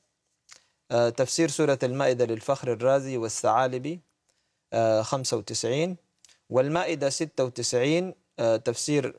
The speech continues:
المحرر الوجيز، والمائدة سبعة وتسعين للألوسي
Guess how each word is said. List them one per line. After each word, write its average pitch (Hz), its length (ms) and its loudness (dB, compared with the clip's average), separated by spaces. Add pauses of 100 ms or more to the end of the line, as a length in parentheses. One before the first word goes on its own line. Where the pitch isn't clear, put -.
(160)
المحرر 120 720 -2
الوجيز، 120 720 -2 (480)
والمائدة 147 580 0
سبعة 151 340 4
وتسعين 131 560 -2
للألوسي 123 800 -2